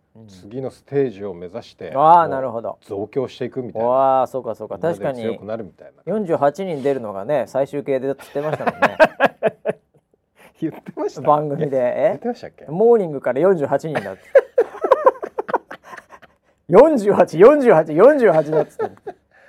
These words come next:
Speaker 2: あ、すごいですね。
Speaker 1: モーニング四十八、
Speaker 2: はい、はい。
Speaker 1: コーヒータイム四十八。<laughs> サンシャイン四十八、こう、ムーン四十八で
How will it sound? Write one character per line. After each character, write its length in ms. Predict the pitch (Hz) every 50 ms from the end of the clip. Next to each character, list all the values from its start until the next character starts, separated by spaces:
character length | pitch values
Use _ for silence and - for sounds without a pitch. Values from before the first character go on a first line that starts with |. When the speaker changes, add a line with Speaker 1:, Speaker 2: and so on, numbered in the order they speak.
| _ _ _ _ _ -
Speaker 2:
あ、 60 | 135
す 0 |
ご 20 | 127
い 20 |
で 60 | 123
す 220 | - - _ - 170
ね。 60 | 202
Speaker 1:
モ 200 | 269 330 359 330
ー 0 |
ニ 140 | 285 254 220
ン 40 | 190
グ 120 | 170 165
四 260 | 160 165 180 180 175 160
十 200 | 143 143 135 120
八、 260 | - 113 113 - -
Speaker 2:
は 60 | 98
い、 40 | 87
は 80 | 73
い。 40 | 73 _ _ _ _ _ - _
Speaker 1:
コ 180 | - 233 269
ー 40 | 285
ヒ 120 | 262 277
ー 60 | 277 269
タ 140 | 294 269 262
イ 40 | 214
ム 100 | 170 156
四 200 | 160 170 180 165
十 120 | 139 143
八。 360 | 127 - 135 - 208 - 135 127
<laughs> 80 | - - _ 139 - - 160 _ _ _ - 571 - - 622 508 453 554 480 440 - _ - - _ _ _ _ _ - 415 - _ _ _ _ _ _
サ 180 | - 220 233
ン 100 | 277 302
シ 80 | 285 339
ャ 120 | 294 262
イ 20 | 226
ン 40 |
四 180 | 208 214 220 214
十 80 | 196 190
八、 200 | 175 170 180 175
こ 120 | - 170
う、 120 | 170 135 117 _ _ _ _ -
ム 120 | 170 202
ー 140 | 269 311 311
ン 60 | 262
四 220 | 220 196 190 196 180
十 100 | 151 151
八 240 | 123 127 135 - 156
で 80 | 147